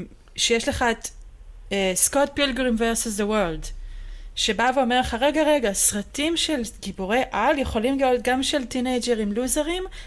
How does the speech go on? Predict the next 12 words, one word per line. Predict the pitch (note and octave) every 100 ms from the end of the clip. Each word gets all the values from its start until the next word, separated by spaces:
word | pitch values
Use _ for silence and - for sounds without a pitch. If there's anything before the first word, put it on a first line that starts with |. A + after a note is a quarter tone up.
| -
ולהיראות | F#3 G3 F#3+ G3 B3
כמו | C#4
משחק | A3+ A3 A#3 A3+
וידאו." | G3+ G3+ - D#3 - - - - - - - - - - - - - - - - -
יש | G#3 B3
לך | - -
את | G#3+ B3+
המילטון, | C#4 D4+ A#3 F3+ E3+
שבא | - G#3 A#3
ואומר | A#3+ A3 A#3+
לך, | A#3+ A#3 G#3
"רגע, | A#3 F#3